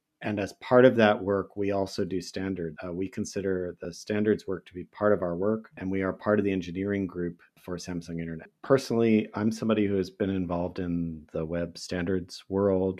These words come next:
for a lot of years. Probably the early two thousands is when I got involved in W three C, uh, initially, and I've been a representative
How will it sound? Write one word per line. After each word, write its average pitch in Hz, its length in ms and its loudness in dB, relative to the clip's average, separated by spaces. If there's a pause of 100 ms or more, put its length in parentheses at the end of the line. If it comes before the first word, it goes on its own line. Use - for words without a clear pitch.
(160)
for 80 640 -4
a 80 80 -10
lot 80 320 -6
of 80 100 -12
years. 117 600 0 (200)
Probably 92 460 2
the 87 140 -2
early 104 260 2
two 98 160 -8
thousands 104 480 -4
is 101 140 -6
when 104 120 0
I 104 460 -2 (320)
got 107 200 0
involved 101 500 0
in 95 220 -4
W 95 260 -4
three 90 180 -14
C, 107 600 -2 (260)
uh, 98 260 -8
initially, 117 680 -6 (200)
and 90 460 -6
I've 90 180 -14
been 90 520 -4 (200)
a 87 360 -4
representative 92 840 -4